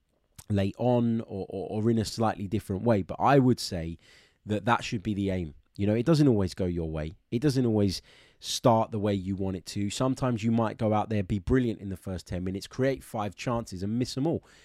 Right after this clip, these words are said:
And then all of a sudden, you know, that team might start to think, "Hold on a minute, it is our day." So it can work the other way as well. But I think it's something that Arsenal should really try and play on, and it's something that Arsenal, uh, really should be, uh, looking to do, looking to impose themselves,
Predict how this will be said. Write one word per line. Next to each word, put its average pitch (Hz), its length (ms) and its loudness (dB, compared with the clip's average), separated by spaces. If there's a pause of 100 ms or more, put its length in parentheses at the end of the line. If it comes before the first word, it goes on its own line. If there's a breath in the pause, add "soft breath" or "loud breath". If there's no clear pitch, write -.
(140)
And 113 120 2
then 139 140 8
all 131 140 4
of 117 80 0
a 113 60 2
sudden, 110 440 -2 (360 soft breath)
you 107 120 0
know, 113 60 4
that 117 160 0
team 117 200 -2
might 113 220 -4
start 110 220 -10
to 117 100 -10
think, 120 160 -2
"Hold 139 220 0
on 104 100 -2
a 101 60 -2
minute, 107 240 0
it 135 220 -2
is 117 100 2
our 120 140 2
day." 110 240 2
So 123 160 -4
it 139 100 -6
can 196 240 0
work 185 200 0
the 139 120 2
other 127 160 2
way 113 220 0
as 92 120 -6
well. 107 320 0 (460 soft breath)
But 117 120 0
I 117 80 2
think 127 220 -2
it's 123 120 -4
something 117 300 0
that 104 80 -4
Arsenal 110 360 -4
should 95 220 -8
really 104 300 0
try 98 260 -4
and 92 100 -4
play 98 260 -2
on, 90 120 -4
and 87 100 -4
it's - 120 -10
something 92 300 -4
that 87 80 -8
Arsenal, 95 520 -6 (400 soft breath)
uh, 85 160 -6
really 101 320 -2
should 90 240 -6
be, 95 300 -6 (100)
uh, - 120 -14
looking 104 360 -4
to 90 120 -12
do, 90 260 -2
looking 98 240 -4
to 110 120 -4
impose 101 460 -2
themselves, 82 580 -6